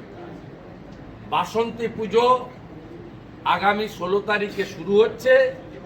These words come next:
অষ্টমী পুজো দিয়ে এবং চোদ্দ তারিখে ষষ্ঠী পয়লা বৈশাখের দিন, সতেরো তারিখে রামনবমী এবং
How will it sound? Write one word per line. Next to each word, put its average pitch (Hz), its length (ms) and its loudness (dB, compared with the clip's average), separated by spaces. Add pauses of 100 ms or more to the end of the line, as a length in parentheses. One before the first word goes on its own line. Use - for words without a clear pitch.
(760)
অষ্টমী 208 500 0
পুজো 208 320 0
দিয়ে 247 440 4 (1800)
এবং 240 540 4 (680)
চোদ্দ 208 300 2
তারিখে 233 560 2
ষষ্ঠী 226 440 -4
পয়লা 208 380 -2
বৈশাখের 180 540 -2
দিন, - 160 2 (1300)
সতেরো 233 360 -4
তারিখে 233 460 2
রামনবমী 202 800 0 (2250)
এবং 233 600 2